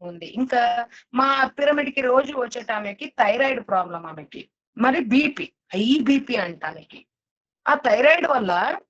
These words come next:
ఆమె ఎక్కువ వర్క్ చేయడం లేదు. ఇంట్లో కొంచెం పని చేసేది, మళ్ళీ టైర్డ్ అయ్యే పండుకునేది, మళ్ళీ లేచేది వర్క్ చే-, అలా, అలాంటి ఆమె,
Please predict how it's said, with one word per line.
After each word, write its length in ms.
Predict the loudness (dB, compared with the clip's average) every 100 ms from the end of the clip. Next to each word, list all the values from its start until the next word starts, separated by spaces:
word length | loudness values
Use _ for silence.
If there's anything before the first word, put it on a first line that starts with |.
| _ _ _ _ _ _ _ _ _
ఆమె 200 | -6 -2
ఎక్కువ 680 | 0 0 -2 -2 -2 0 0
వర్క్ 340 | -2 -2 -4 -4
చేయడం 540 | -2 -4 -4 -6 -6
లేదు. 320 | -8 -8 -14 _ _ _
ఇంట్లో 320 | -2 2 4 2 2
కొంచెం 440 | -2 0 0 -2
పని 200 | -4 -2
చేసేది, 400 | -2 -4 -6 -4
మళ్ళీ 320 | -2 -2 -2
టైర్డ్ 380 | 0 2 2 2
అయ్యే 320 | 2 0 -4 _ _ -2
పండుకునేది, 580 | -2 -4 -6 -6 -6 -4
మళ్ళీ 240 | -2 -2
లేచేది 420 | -4 -6 -8 -8 -4
వర్క్ 300 | 0 0 -2
చే-, 100 | -10 -12 -20 -20 _ _ 2
అలా, 180 | 4
అలాంటి 600 | 4 2 2 2 0 0
ఆమె, 520 | 0 0 -4 -8 -8